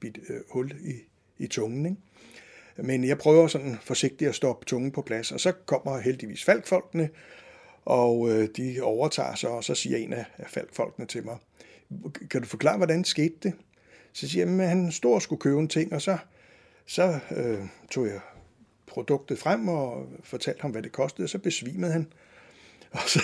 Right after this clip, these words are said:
<laughs> siger falkmanden, "Ja, det kan jeg sgu godt forstå med de priser, du har her."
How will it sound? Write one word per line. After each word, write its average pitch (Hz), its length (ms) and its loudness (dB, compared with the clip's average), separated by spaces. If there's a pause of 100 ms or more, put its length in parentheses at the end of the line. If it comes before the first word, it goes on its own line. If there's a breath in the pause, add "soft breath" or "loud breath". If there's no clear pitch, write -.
<laughs> - 120 4
siger 165 180 8
falkmanden, - 580 -2 (220 loud breath)
"Ja, - 80 -2
det 98 160 -6
kan 143 80 8
jeg 143 80 6
sgu 107 160 -2
godt 98 200 -2
forstå 135 300 -2
med 117 120 -6
de 127 120 -4
priser, 127 360 0
du 135 120 4
har 117 200 2
her." 127 200 0